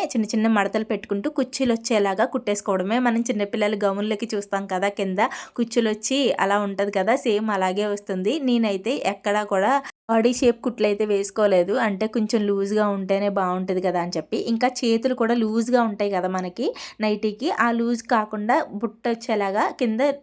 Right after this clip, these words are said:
నాలుగు కుచ్చులు పెట్టానన్నమాట. కిందే, కింద సైడే, పైన సైడ్ అయితే ఇంక కుట్లు అవి ఇప్పలేదు కదా, కింద సైడే నాలుగు కుచ్చులు పెడితే చేతికి టైట్గా కుచ్చులు బుట్ట చేతుల్లాగా ఉంటది కదా అని చెప్పి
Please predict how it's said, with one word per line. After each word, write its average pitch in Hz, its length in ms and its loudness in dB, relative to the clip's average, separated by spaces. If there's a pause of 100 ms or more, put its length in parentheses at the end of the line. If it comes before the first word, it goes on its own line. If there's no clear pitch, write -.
(120)
నాలుగు 214 340 -2
కుచ్చులు 240 340 -4
పెట్టానన్నమాట. 185 720 -4 (480)
కిందే, 233 360 0 (360)
కింద 220 240 -4
సైడే, 202 340 0 (120)
పైన 208 260 0
సైడ్ 214 280 0
అయితే 208 240 -2
ఇంక 240 180 0
కుట్లు 220 320 -2
అవి 202 120 0
ఇప్పలేదు 190 360 -2
కదా, 185 200 0
కింద 220 280 -2
సైడే 214 300 -2
నాలుగు 220 360 0
కుచ్చులు 226 300 -6
పెడితే 196 280 -4 (320)
చేతికి 240 440 0
టైట్గా 208 480 0 (160)
కుచ్చులు 233 460 -2 (240)
బుట్ట 202 260 -2
చేతుల్లాగా 208 600 0
ఉంటది 196 280 -2
కదా 185 220 0
అని 180 160 -4
చెప్పి 220 300 -6